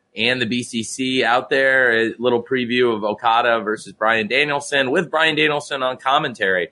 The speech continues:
And the way we did it with a video on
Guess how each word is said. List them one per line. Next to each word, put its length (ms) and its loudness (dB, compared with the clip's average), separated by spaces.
And 240 2
the 60 2
way 140 4
we 140 0
did 160 2
it 160 2
with 140 0
a 80 2
video 560 2
on 340 2